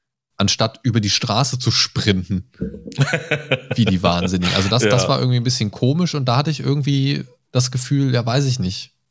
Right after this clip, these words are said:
Speaker 1: hab ich grad keinen Bock mehr auf die Folge irgendwie. Das, das hat, das hat mich irgendwie richtig gar nicht abgeholt, muss ich sagen. Wie, wie
Speaker 2: Wobei
Speaker 1: ging dir
Speaker 2: ich
Speaker 1: das
Speaker 2: dann,
Speaker 1: dabei?
Speaker 2: ich, ich, ich muss sagen, ähm,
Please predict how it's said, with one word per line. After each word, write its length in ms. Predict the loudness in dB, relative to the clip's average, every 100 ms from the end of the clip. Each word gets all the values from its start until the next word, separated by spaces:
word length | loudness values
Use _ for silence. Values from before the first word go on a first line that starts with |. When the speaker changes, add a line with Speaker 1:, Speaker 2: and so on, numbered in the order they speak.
| _ _
Speaker 1:
hab 140 | 0
ich 140 | 0 2
grad 180 | -2 2
keinen 160 | 0
Bock 200 | 2 0
mehr 140 | 0 0
auf 120 | -2
die 160 | -2 0
Folge 320 | 0 0 0
irgendwie. 240 | -2 0
Das, 160 | 0 0
das 200 | -2 -2
hat, 120 | 0
das 140 | 0 0
hat 140 | 0
mich 80 | 0
irgendwie 220 | 0 0
richtig 600 | 0 0 -4 -4 -8 -10 -2
gar 160 | 0
nicht 180 | 0 -2
abgeholt, 380 | -8 -4 -2 -2
muss 160 | -2 -2
ich 80 |
sagen. 300 | 0 -2 -2 -8 _ _ _ _ -16 -2
Wie, 180 | 0 2
wie 60 |
Speaker 2:
Wobei 220 | 2 4 4
Speaker 1:
ging 60 |
dir 80 | 4
Speaker 2:
ich 40 | 2
Speaker 1:
das 160 | 2
Speaker 2:
dann, 120 | 2 0
Speaker 1:
dabei? 260 | 0 -2 -6 _ _ -16 -16 -8 -8 -8 -6
Speaker 2:
ich, 180 | -4 0
ich, 180 | 0 2
ich 160 | 0
muss 180 | 2 0
sagen, 600 | 2 2 0 -2 -2 -2 0
ähm, 840 | 0 2 0 0 0 0 -2 -6